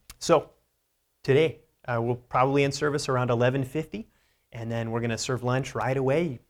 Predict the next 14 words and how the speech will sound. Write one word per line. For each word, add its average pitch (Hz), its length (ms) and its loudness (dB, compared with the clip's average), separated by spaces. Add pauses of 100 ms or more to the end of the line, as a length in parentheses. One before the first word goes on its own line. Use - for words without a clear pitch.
Eat 151 160 -8
that 160 180 2
in 160 140 -2
your 151 100 -2
seats, 175 400 -6
and 107 100 -10
we'll 104 80 -16
try 156 200 -6
to 160 60 -6
get 151 220 -8
you 147 60 0
out 156 140 2
of 151 100 -6
here 123 300 0